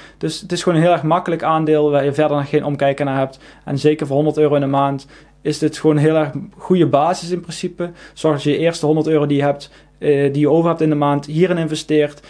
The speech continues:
Zoals gezegd, kijk er niet naar om, maar kijk er misschien, houd het wel een beetje in de gaten, maar kijk er dan eens wat het kan doen op een jaar, of vijf jaar, of tien jaar verder. Reken dat eens uit, het geld dat je inlegt. Eh, dan zul je zien dat het gewoon, ja, je kunt die honderd euro ook heel erg makkelijk ergens anders aan uitgeven, maar je zult hem niet per se missen als je hem hier aan uitgeeft,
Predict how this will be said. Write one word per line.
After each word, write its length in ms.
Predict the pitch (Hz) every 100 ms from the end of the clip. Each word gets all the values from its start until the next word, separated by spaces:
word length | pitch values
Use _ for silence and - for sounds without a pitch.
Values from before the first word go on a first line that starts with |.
| -
Zoals 280 | - - 151
gezegd, 220 | 147 147 -
kijk 260 | 156 170
er 60 | 175
niet 120 | 175
naar 140 | 160 147
om, 520 | 147 - 156 151 156 - - -
maar 200 | 143 -
kijk 200 | 151 143
er 60 |
misschien, 480 | 147 143 151 143 143
houd 120 | - 160
het 80 |
wel 100 | 165
een 60 | 160
beetje 240 | 151 147
in 60 | 143
de 100 | 139
gaten, 260 | 151 151 147
maar 100 | 143
kijk 240 | 151 147
er 60 | 147
dan 80 |
eens 220 | 143 - - _ -
wat 160 | 147
het 120 | 147 -
kan 160 | 147
doen 160 | 147 143
op 220 | 139 - _ _
een 140 | 151 135
jaar, 380 | 135 135 131 - -
of 80 | -
vijf 320 | 147 139 135
jaar, 200 | - 135
of 120 | 135
tien 200 | - 151
jaar 200 | 147 131
verder. 340 | 151 170 165 151
Reken 280 | 160 156
dat 200 | 147 156
eens 120 | 160 147
uit, 300 | 143 147 - - -
het 140 | - -
geld 180 | 147 147
dat 120 | 143
je 60 |
inlegt. 500 | 131 143 135 135 - - - - -
Eh, 220 | 160 160
dan 120 | 160
zul 120 | 160
je 60 | 165
zien 120 | 156
dat 160 | 156 151
het 120 | -
gewoon, 340 | - 151 151 147 - _ _ _ -
ja, 160 | - -
je 120 | 139
kunt 200 | 185 180
die 100 | 170
honderd 220 | 170 156
euro 200 | 170 151
ook 120 | 151
heel 180 | 147 170
erg 120 | 170
makkelijk 340 | 147 156 151 131
ergens 240 | 143 135
anders 220 | 160 185
aan 260 | 180 175 165
uitgeven, 440 | 170 165 165 160
maar 100 | 160
je 60 | 160
zult 120 | 175
hem 80 | 165
niet 140 | 185
per 120 | 180 165
se 180 | 170
missen 320 | 160 160 160 151
als 100 | 143
je 60 |
hem 100 | 143
hier 160 | 147 175
aan 80 | 165
uitgeeft, 460 | 160 160 151 147